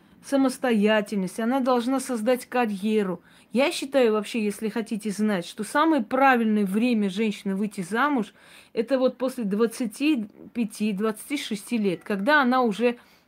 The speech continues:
твёрдо стоит на ногах, уже юность прошла, уже она входит в более такой зрелый этап и понимает, осознаёт, и своё материнство осознает, и себя осознает. То есть, э,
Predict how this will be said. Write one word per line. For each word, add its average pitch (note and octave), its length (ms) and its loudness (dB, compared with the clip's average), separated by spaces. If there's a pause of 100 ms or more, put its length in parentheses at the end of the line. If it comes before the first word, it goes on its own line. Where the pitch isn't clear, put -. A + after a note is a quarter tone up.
(240)
твёрдо A#3 360 0
стоит A3+ 400 -2
на G3+ 120 2
ногах, G#3+ 600 2
уже A#3+ 260 0
юность A#3 540 2
прошла, C4 640 0 (380)
уже A3+ 300 0
она A#3 300 4
входит G#3 440 -2
в F3+ 60 -6
более G#3 340 4
такой G#3 320 -4
зрелый G3+ 520 0
этап C4+ 480 -2
и G3 60 -10
понимает, A#3 680 2
осознаёт, G#3 800 0 (460)
и A3+ 80 -4
своё B3+ 320 2
материнство A3 760 2
осознает, G#3 720 -4
и - 180 -8
себя G#3+ 640 0
осознает. G3+ 760 -4
То A3+ 100 -8
есть, - 180 -10 (1500)
э, G3+ 400 0